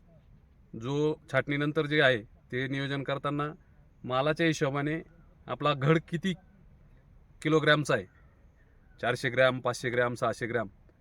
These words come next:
त्यानुसार मॅनेजमेंट करून आम्ही द्राक्ष शेतीत लोड मॅनेजमेंट हा सगळ्यात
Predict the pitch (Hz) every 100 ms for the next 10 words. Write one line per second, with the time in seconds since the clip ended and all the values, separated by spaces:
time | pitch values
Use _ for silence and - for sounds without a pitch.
0 | - - - 127 143 151 147 151 - 117
1 | 120 127 131 135 123 143 101 - _ -
2 | - _ _ - - 117 123 127 131 -
3 | - _ - 120 - 135 120 123 120 -
4 | - - - - - - - - - 120
5 | 143 165 160 160 156 165 156 139 - 139
6 | 143